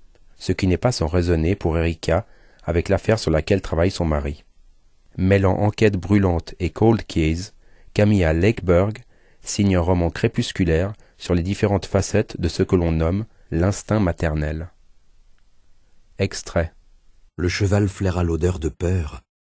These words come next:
Speaker 2: avant même que la fille ne surgisse de la forêt. Sa cavalière l'encouragea, serra ses talons contre ses flancs,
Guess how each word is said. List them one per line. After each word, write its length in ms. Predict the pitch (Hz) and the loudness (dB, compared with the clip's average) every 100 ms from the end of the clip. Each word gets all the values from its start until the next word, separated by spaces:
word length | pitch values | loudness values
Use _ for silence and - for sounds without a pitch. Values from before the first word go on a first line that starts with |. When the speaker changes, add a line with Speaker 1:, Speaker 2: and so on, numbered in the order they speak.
| _ 107 | _ 0
Speaker 2:
avant 180 | 104 | 4
même 220 | 110 120 110 | 6 6 4
que 100 | 98 | 2
la 120 | 92 | 2
fille 180 | 101 90 | 0 0
ne 140 | 85 | 0
surgisse 440 | - 85 80 80 - | -2 -2 -2 -6 -6
de 60 | |
la 120 | 71 | -6
forêt. 420 | 69 73 - - _ _ _ _ _ _ _ _ _ _ | -8 -10 -12 -16 _ _ _ _ _ _ _ _ _ _
Sa 160 | - 110 | -4 0
cavalière 560 | 123 113 117 120 117 | 2 2 4 4 6
l'encouragea, 760 | 113 113 117 104 98 76 71 - _ _ _ _ _ | 4 2 0 0 0 -2 -8 -14 _ _ _ _ _
serra 320 | - 113 113 | -2 0 2
ses 160 | 113 113 | 0 0
talons 320 | 113 113 113 | 0 2 2
contre 260 | 101 95 98 | -2 -2 -2
ses 160 | 110 | -2
flancs, 380 | 95 - 73 | -4 -4 -6